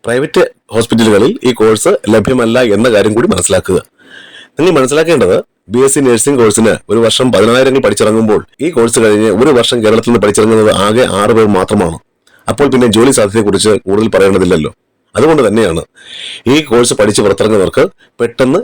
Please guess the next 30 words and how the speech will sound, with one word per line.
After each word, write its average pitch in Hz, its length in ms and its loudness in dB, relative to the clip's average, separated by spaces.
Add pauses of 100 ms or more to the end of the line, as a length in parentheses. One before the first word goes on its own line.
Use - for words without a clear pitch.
ജോലി 101 320 2
കിട്ടുന്നതും 107 400 2
എക്സ്പീരിയൻസ് 202 520 0
ഉള്ളവർക്ക് 123 460 2
കൂടുതൽ 131 220 2
ശമ്പളം 120 400 0
ഡിമാൻഡ് 117 280 0
ചെയ്യാൻ 104 320 2
സാധിക്കുന്നതും. 98 600 -2 (520)
ഈ 151 80 2
കോഴ്സിന് 127 420 2 (200)
കേരളത്തിൽ 120 360 2
അഡ്മിഷൻ 123 300 -2
കിട്ടിയില്ലെങ്കിൽ 110 440 0
നിരാശപ്പെടേണ്ട 104 520 0
കാര്യമില്ല. 113 400 2 (320)
അപ്പോളോ, 123 280 0
ചെന്നൈ 123 300 2
പോലുള്ള 110 340 2
പ്രശസ്തമായ 123 540 0
ഹോസ്പിറ്റലുകളിൽ 107 640 0 (180)
ഈ 101 80 -4
കോഴ്സ് 98 320 0
ലഭ്യമാണ്. 87 500 0 (1160)
എൽ 143 80 2
ബി 151 120 2
എസ് 196 160 0
വഴിയാണ് 113 380 0 (220)
സർക്കാർ 135 340 -2
കോളേജുകളിൽ 107 480 2